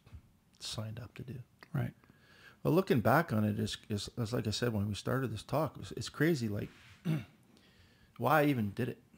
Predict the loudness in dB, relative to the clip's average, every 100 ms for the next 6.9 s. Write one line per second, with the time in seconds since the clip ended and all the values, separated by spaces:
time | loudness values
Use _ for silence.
0 | -14 -14 -20 -20 _ -20 -20 _ _ _
1 | 0 0 2 0 -2 -4 -8 _ -10 -10
2 | -10 -16 -16 _ -20 _ _ _ _ _
3 | _ _ _ _ _ -2 0 2 -2 -6
4 | -14 -20 -20 -20 -20 _ _ _ _ _
5 | -20 -2 4 8 10 10 8 8 6 4
6 | 4 6 6 6 4 4 4 0